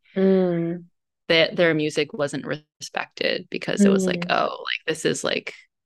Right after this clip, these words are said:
Speaker 2: this
Speaker 1: Yeah.
Speaker 2: is just, like, for, you know, girls or whatever."
Speaker 1: Right.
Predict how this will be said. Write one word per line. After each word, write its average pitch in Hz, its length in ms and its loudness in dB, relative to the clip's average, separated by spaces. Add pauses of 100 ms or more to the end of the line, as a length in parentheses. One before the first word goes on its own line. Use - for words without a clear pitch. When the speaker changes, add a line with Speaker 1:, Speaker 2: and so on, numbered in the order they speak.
(160)
Speaker 2:
this 180 100 4
Speaker 1:
Yeah. 175 240 4
Speaker 2:
is 165 160 -4
just, 170 180 -16 (220)
like, - 160 -14 (920)
for, 143 220 -2 (120)
you 156 120 -4
know, - 260 -10 (500)
girls 147 500 -2
or 147 80 -4
whatever." 156 600 -4 (260)
Speaker 1:
Right. 170 720 0